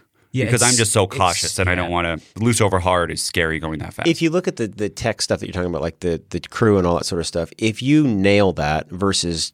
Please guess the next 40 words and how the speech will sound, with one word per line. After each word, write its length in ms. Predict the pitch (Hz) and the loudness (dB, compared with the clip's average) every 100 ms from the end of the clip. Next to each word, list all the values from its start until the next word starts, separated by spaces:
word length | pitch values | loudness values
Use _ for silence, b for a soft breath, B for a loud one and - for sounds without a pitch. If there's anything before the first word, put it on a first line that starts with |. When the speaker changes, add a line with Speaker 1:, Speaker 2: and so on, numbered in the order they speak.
| - | -6
Speaker 3:
just 320 | 95 82 - - | -2 -2 -4 -4
not 360 | 104 98 92 | 2 4 4
even 240 | 92 87 87 | 2 0 -4
considering 460 | - - 95 82 | -6 -4 -2 -2
it, 60 | 73 | -4
completely 540 | 95 90 - 139 104 | -6 -6 0 0 0
screwing 400 | 104 - 98 90 | -4 -2 -2 -2
it 80 | 85 | -2
up, 160 | 78 - | -6 -4
how 120 | 117 | -2
much 200 | 113 - | 0 -2
time 180 | 113 98 | -2 -2
do 60 | |
you 40 | 82 | -4
think 160 | 90 | -8
you 100 | 85 | -10
can 140 | 76 80 | -8 -8
lose 160 | 76 | -8
over 140 | 76 71 | -10 -10
the 100 | 65 | -8
race? 240 | 64 - _ _ _ _ _ _ _ _ _ _ - | -8 -10 _ _ _ _ _ _ _ _ _ _ -8
Speaker 2:
Um, 320 | 85 80 80 b b b b _ _ _ _ _ _ _ _ _ _ _ _ _ - _ _ _ | -6 -6 -10 b b b b _ _ _ _ _ _ _ _ _ _ _ _ _ -20 _ _ _
I 60 | 92 | -4
mean, 320 | 95 90 82 - | -2 -2 -4 -8
it 160 | 95 | -8
depends 260 | 85 101 113 | -6 -4 -2
on 80 | 95 | -2
how 180 | 92 90 | -2 -2
bad 300 | 90 87 82 | -2 -4 -4
you 60 | |
screw 220 | - 87 | -8 -2
it 60 | 92 | 0
up, 140 | 95 | 0
because 280 | 98 - 85 | -4 -6 -4
it's, 180 | 87 - | -6 -8
what 200 | - 98 | -8 -4
you're 120 | 95 | 0
really 200 | 101 98 | 2 2
asking 380 | 92 107 - 82 | 2 0 -4 -8
is, 200 | 82 - | -6 -12